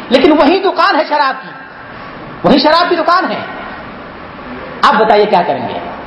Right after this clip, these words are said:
نہیں یہ،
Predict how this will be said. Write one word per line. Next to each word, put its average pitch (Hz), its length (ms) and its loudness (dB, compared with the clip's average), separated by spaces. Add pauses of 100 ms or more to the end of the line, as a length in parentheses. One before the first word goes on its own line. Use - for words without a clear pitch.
(1800)
نہیں 269 220 2
یہ، 233 460 2